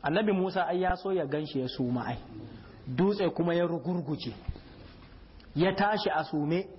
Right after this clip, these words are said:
bayan ya farfaɗo ya ce, "Allah ka gafarta mu kawai, alamu anna Allah ala kulli shay'in qadir." To amma wannan Allah zai ba wa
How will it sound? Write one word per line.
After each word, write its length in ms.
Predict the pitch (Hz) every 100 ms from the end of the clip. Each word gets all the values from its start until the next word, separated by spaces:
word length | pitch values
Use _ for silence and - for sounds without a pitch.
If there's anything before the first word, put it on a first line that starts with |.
| -
bayan 220 | 160 180
ya 200 | 185 185
farfaɗo 400 | 185 190 190 -
ya 140 | 190 196
ce, 340 | 190 175 160 - - - - -
"Allah 280 | 160 180 165
ka 100 | 156
gafarta 500 | 143 160 156 - 143
mu 140 | 139
kawai, 240 | 131 139 123
alamu 360 | 147 156 151 147
anna 180 | 143 151
Allah 300 | 139 139 135
ala 180 | 127 127
kulli 240 | - 139
shay'in 320 | 131 131 123 117
qadir." 320 | 113 110 120 - - - - - - - -
To 80 | -
amma 220 | 160 156 190
wannan 220 | 208 175
Allah 240 | 175 196 175
zai 140 | 165 175
ba 220 | 170 170
wa 120 | 165